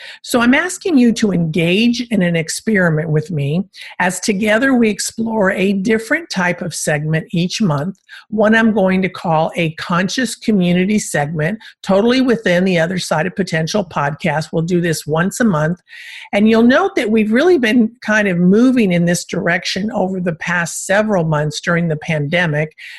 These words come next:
as I've had guests on to include your health and well-being,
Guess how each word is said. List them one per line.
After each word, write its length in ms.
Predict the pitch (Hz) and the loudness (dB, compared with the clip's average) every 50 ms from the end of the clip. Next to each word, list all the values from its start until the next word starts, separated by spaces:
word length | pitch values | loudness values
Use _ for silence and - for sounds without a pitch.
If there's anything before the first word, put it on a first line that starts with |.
| - _ | -8 _
as 160 | 220 214 196 | 0 0 2
I've 140 | 214 202 202 | 2 2 2
had 380 | 175 175 208 208 214 226 220 - | 2 0 0 0 0 -2 -2 -4
guests 380 | - 220 196 196 180 - - - - | -2 0 0 0 0 -4 -8 -6 -2
on 240 | 190 180 185 185 185 | -2 0 2 0 0
to 180 | - - 190 180 | 0 0 0 0
include 400 | 170 165 156 - 180 170 165 160 | 0 0 0 -2 -4 -2 -2 0
your 160 | 160 160 160 | 0 0 0
health 300 | 139 147 170 170 175 175 - | 2 0 0 0 -2 -2 -2
and 160 | 190 185 170 | -4 -2 0
well-being, 760 | 165 165 160 156 151 151 170 175 170 180 180 185 185 185 180 | 0 2 0 0 0 -2 -2 0 0 2 2 2 2 0 -2